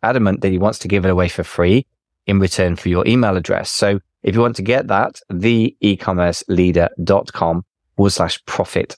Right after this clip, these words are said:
habits. There are seventeen, I believe, profit habits, uh, one of which is managing via your P and L. So do go and get that. There is a, a lot of wisdom contained in that little workbook. Really is something that I personally wonder whether Jason should be selling for good money.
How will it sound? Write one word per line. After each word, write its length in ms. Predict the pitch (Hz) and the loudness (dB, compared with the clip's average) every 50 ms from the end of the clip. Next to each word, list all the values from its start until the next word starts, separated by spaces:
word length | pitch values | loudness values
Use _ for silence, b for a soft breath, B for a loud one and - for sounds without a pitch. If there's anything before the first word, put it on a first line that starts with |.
| _ - | _ -12
habits. 480 | - - 95 90 85 - - - - | -6 -4 -4 -2 -2 -4 -6 -6 -8
There 200 | - 87 87 87 | -4 -2 0 0
are 40 | 87 | 0
seventeen, 720 | 87 - - - 107 101 101 90 - - 90 90 92 87 | 0 -2 -2 -2 -2 0 -2 -2 0 0 2 2 2 0
I 160 | 82 78 85 85 | 0 0 -2 -2
believe, 260 | 80 82 85 85 80 | -2 0 0 0 0
profit 260 | - 82 78 - - | -2 -6 -4 -4 -12
habits, 520 | - - 92 92 95 117 - - - - - _ _ _ _ _ _ _ _ _ _ _ | -8 -4 -4 0 0 -2 -2 -4 -10 -16 -16 _ _ _ _ _ _ _ _ _ _ _
uh, 120 | - 90 87 | -4 -2 0
one 160 | 87 98 104 | 2 2 2
of 60 | 98 87 | 2 0
which 200 | 92 - - - | -2 -4 -2 -4
is 160 | 85 78 - | -4 -4 -2
managing 420 | 85 85 85 85 80 - 87 82 | -2 -2 -2 -2 -2 -4 -6 -4
via 240 | 76 85 85 82 80 | -2 0 0 2 2
your 240 | 80 82 82 78 78 | 2 2 0 -2 -4
P 220 | - - - 85 | -6 -4 -2 -2
and 100 | 82 80 | 0 0
L. 180 | 85 - - - | -2 -4 -4 -8
So 340 | - - - 101 98 98 90 - _ _ _ _ _ _ _ _ 113 104 | -6 -2 0 0 0 0 -2 -6 _ _ _ _ _ _ _ _ -8 -2
do 220 | 104 123 131 131 127 | 0 2 2 2 2
go 140 | 135 127 | 2 2
and 100 | 120 110 | 0 2
get 180 | 98 101 - - | 0 -2 -2 -2
that. 200 | - 90 92 - _ | -2 -2 -2 -4 _
There 260 | - 98 95 92 90 | -2 0 2 2 2
is 200 | 90 90 - - - _ | 2 0 -4 -6 -6 _
a, 240 | 98 87 85 85 85 - _ - | 0 0 0 0 -2 -4 _ -2
a 80 | 92 | 0
lot 300 | 92 95 98 101 110 110 107 | 2 2 2 2 2 2 0
of 100 | 90 87 | 0 0
wisdom 500 | 90 90 98 92 - - 85 80 82 82 _ _ _ - | 2 2 2 2 2 0 -2 -2 -2 -8 _ _ _ -4
contained 460 | - 90 82 - - 90 90 87 85 | -4 -4 -2 -2 -2 -2 0 0 0
in 120 | 85 82 | 0 0
that 160 | 85 85 - | 0 -2 -4
little 260 | 98 87 85 87 85 80 | -6 -6 -4 -4 -4 -2
workbook. 440 | 82 87 87 - - - - - - _ | 0 0 0 0 0 -2 -4 -4 -6 _
Really 580 | - 98 90 90 95 95 95 92 90 87 90 - | -8 -4 0 2 2 2 2 2 2 0 0 0
is 220 | 92 87 85 80 | 0 0 0 0
something 320 | - - 95 - 110 95 85 | -2 -4 -4 -4 -2 -2 -2
that 140 | 85 - - | -4 -4 -2
I 100 | 98 101 | -2 -4
personally 640 | 95 - - 107 104 95 - - 98 95 90 82 - _ _ _ _ _ _ _ _ _ _ _ _ _ _ _ | -4 -2 -2 -2 -2 -2 -2 0 0 0 0 -2 -6 _ _ _ _ _ _ _ _ _ _ _ _ _ _ _
wonder 360 | - 98 101 101 101 101 101 | -2 0 2 2 2 2 2
whether 240 | 95 98 95 90 95 | 2 2 2 2 0
Jason 320 | 82 98 98 90 - 107 | 0 0 0 0 -2 -6
should 140 | 98 - 87 | -6 -6 -4
be 100 | 82 85 | -4 -4
selling 320 | 82 - 92 90 92 90 85 | -4 -2 -2 0 0 -2 -2
for 120 | - 98 | -4 -4
good 180 | - 87 82 - | -4 -4 -2 0
money. 280 | 87 87 101 120 120 | 0 0 0 0 -2